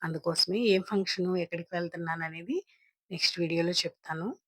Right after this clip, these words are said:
ఇంక ఇక్కడైతే మేము కొంచెం సేపు అలా మా వారు అలా వాకింగ్ చేసినట్టుగా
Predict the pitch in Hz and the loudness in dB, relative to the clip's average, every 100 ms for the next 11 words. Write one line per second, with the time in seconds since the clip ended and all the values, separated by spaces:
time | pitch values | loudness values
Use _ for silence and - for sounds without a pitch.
0 | _ _ _ _ _ _ _ _ _ _ | _ _ _ _ _ _ _ _ _ _
1 | _ _ _ _ _ _ _ _ _ _ | _ _ _ _ _ _ _ _ _ _
2 | _ - 180 175 175 170 170 247 214 196 | _ -4 -2 -2 0 0 2 0 2 0
3 | 185 208 202 202 185 190 185 185 190 - | 0 -2 0 0 2 0 2 2 0 -4
4 | _ _ _ _ _ _ _ - 196 180 | _ _ _ _ _ _ _ 0 4 6
5 | 180 180 175 180 175 175 175 - 185 175 | 6 4 4 4 2 -2 -8 -6 -6 -4
6 | 175 - 180 170 175 | -6 -6 -8 -8 -2